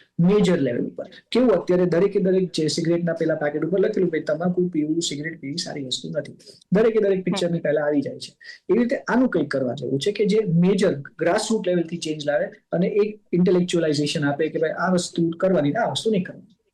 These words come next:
Speaker 2: સાર્થકભાઈ, બાળકોની અંદર અત્યારે એ પણ જોવા મળતું હોય છે, દેખાદેખી કહીએ આપણે કે ચલો ફ્રેન્ડ સર્કલ્સમાં છીએ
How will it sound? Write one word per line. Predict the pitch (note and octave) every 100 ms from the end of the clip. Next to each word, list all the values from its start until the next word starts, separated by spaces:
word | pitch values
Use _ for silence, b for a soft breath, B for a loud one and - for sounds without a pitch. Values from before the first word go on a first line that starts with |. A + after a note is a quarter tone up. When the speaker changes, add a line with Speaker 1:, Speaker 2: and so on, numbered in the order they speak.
| _ _ _ _ _ _ _ - _ _ _ _ _ _ _
Speaker 2:
સાર્થકભાઈ, | D4 C4 E4+ F4+
બાળકોની | C#4+ F#3+ G#3+ C4+ D#4
અંદર | D4+ C#4 D4+
અત્યારે | - C#4 C#4+
એ | A#3
પણ | A3 C4+ C#4+ D4
જોવા | A3+ A3 G#3+
મળતું | G#3 E3 G#3+
હોય | G3 F3
છે, | - A#3
દેખાદેખી | A#3 A#3+ C#4+ D4 C4+ D4
કહીએ | C4 A#3 A3
આપણે | F#3+ - G3+
કે | B3+
ચલો | B3 D4
ફ્રેન્ડ | C4 B3 G#3+ A3+
સર્કલ્સમાં | B3+ A3+ B3+ A3+ B3+ B3+
છીએ | - C#4+ G#3